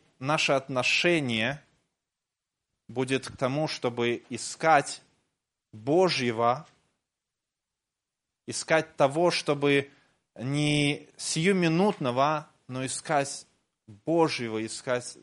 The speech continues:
того, что Бог хочет, мы будем ошибаться. Мы все будем ошибаться.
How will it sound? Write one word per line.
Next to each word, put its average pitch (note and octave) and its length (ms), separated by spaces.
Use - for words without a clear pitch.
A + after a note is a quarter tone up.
того, B2 280
что - 200
Бог B2 300
хочет, - 480
мы D#3 140
будем F3 320
ошибаться. D#3+ 760
Мы A2 100
все - 260
будем C3+ 340
ошибаться. G#2 720